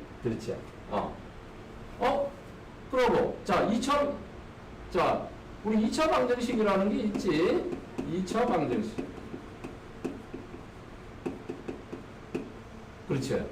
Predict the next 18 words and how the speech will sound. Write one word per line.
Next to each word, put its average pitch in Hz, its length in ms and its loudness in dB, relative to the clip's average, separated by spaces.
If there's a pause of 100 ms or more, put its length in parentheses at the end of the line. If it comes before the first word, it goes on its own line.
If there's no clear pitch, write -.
(180)
어, 131 360 0
뭐, 226 260 2
X의 247 400 2 (100)
제곱. 208 580 4 (1200)
자, - 320 4 (680)
우리 190 140 2
뭐, 165 300 4 (1000)
다 175 300 4
이제 233 180 4
넘기는데, 165 1080 4
아, 135 280 2
엑스 175 240 2
와이에 214 440 6
대한 180 320 6
이 190 80 2
차 233 200 2
방정식이라서, 143 1400 2
자, 107 320 2